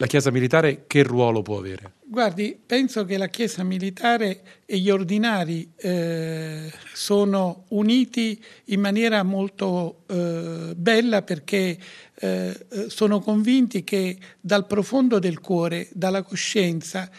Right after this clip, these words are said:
Speaker 2: dalla, eh, presenza di Dio possa nascere una grande famiglia umana. Eh, i-, penso che si potrebbe immaginare, eh,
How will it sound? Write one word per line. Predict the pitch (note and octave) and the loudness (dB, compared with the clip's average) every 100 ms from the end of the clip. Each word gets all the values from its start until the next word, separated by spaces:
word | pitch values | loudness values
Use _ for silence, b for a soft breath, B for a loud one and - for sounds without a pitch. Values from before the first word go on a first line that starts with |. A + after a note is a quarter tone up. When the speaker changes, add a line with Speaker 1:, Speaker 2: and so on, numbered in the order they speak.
| B | B
Speaker 2:
dalla, | - G3 F#3 F#3+ F#3+ - _ - | 0 2 2 0 -2 -6 _ -6
eh, | G#3 F#3 F3 F3+ | -4 -2 -4 -4
presenza | G3+ F3+ A#3+ C4 B3 F#3+ | 0 0 4 2 2 -2
di | E3+ D#3+ | -2 -4
Dio | A3 A#3 G3+ F#3 B B | 0 0 -2 -6 B B
possa | - G3+ - G3 | -2 0 0 -2
nascere | A3+ A3 - F#3+ F3+ F3 B B B | 0 0 -2 -2 -2 -6 B B B
una | G3+ G3+ F#3+ F#3+ - - | 0 2 2 0 -6 -14
grande | - G3+ A3+ A#3+ G#3 F3 | 0 4 4 2 2 0
famiglia | - F#3 F#3 F3+ | 0 0 2 2
umana. | F3 F3 E3 D3+ D#3 D#3 _ b b b b b - | 0 0 -2 -4 -6 -10 _ b b b b b -2
Eh, | G#3 G3 G3 G#3 | 0 2 -2 -2
i-, | G#3 A#3 - - F#3+ - - | 0 0 -2 -8 -10 -10 0
penso | C4 C#4 C4+ - F3 | 2 4 2 0 -2
che | - F3+ F3 - | 0 0 0 -4
si | - - | -10 -4
potrebbe | G3+ F#3+ F#3 F#3 E3 F#3+ F3+ - - | 0 0 2 0 0 -2 -2 -8 -18
immaginare, | - G3+ G#3 G3+ F3 G3+ F#3 D#3+ E3+ G#3 - - _ - | -2 0 2 0 0 2 2 0 -2 -4 -6 -20 _ -6
eh, | G3 F#3 F#3 F#3 F#3 F#3 F#3+ | -2 -2 -2 -4 -6 -10 -12